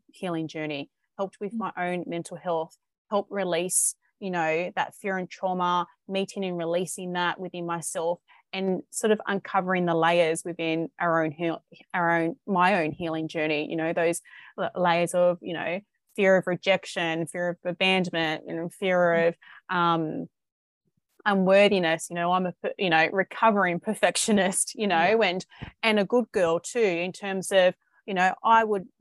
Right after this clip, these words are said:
Speaker 1: work my ass off. I would be at work and I would work, work, work. And, oh, you know, we've got this job come in, and I'd put my hand up all the time. "Who can do on call tonight?" I would put my hand up every time because I felt like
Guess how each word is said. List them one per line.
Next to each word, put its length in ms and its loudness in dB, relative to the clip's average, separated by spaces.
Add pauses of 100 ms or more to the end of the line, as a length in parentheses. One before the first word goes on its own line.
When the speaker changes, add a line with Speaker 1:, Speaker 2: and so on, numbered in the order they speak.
Speaker 1:
work 460 0
my 160 0
ass 340 -2
off. 220 -14 (160)
I 100 0
would 260 -2
be 140 -2
at 160 -4
work 340 -2
and 160 -8
I 100 -6
would 200 -6
work, 240 -2
work, 180 -4
work. 300 -2
And, 160 -8
oh, 240 4 (180)
you 100 -8
know, 300 -4
we've 180 -4
got 140 -6
this 120 -10
job 180 -6
come 240 -6
in, 160 -2
and 160 -6
I'd 220 -2
put 120 -8
my 60 -8
hand 320 -6
up 140 -4
all 140 -4
the 100 -6
time. 340 -6
"Who 100 -6
can 140 -6
do 140 -4
on 100 -6
call 240 -6
tonight?" 240 -10 (400)
I 100 4
would 120 0
put 100 -12
my 100 -6
hand 220 -6
up 140 -4
every 180 -8
time 320 -6
because 260 -10
I 60 -10
felt 240 -8
like 160 -2